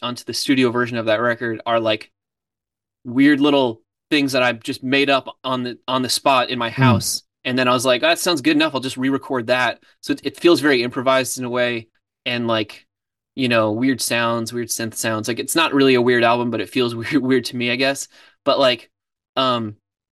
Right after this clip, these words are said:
Speaker 1: this, so then with this record, Daniel, like, it was, like, me being kind of synthesizing these ideas of, like, I wanna make, I, I kind of got this idea in my head that I wanted to make, like, a super concise pop record, like, very disciplined, like, very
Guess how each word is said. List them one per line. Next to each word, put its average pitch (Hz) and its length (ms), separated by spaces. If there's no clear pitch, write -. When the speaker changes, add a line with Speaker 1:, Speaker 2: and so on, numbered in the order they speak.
Speaker 1:
this, 143 380
so - 200
then 143 180
with 143 120
this 147 180
record, 127 420
Daniel, 131 400
like, 110 220
it 117 80
was, 110 200
like, 113 200
me 120 460
being 117 400
kind 131 160
of 120 120
synthesizing 117 840
these 110 180
ideas 110 420
of, 107 100
like, 104 180
I 117 60
wanna 127 300
make, 120 520
I, 131 160
I 131 200
kind 143 280
of 127 180
got 131 180
this 131 160
idea 127 240
in 123 60
my 117 80
head 117 180
that 113 100
I 113 40
wanted 117 320
to 120 100
make, 110 360
like, 104 360
a 110 100
super 123 440
concise 113 560
pop - 380
record, 123 420
like, 107 200
very 123 380
disciplined, 113 680
like, 104 160
very 117 520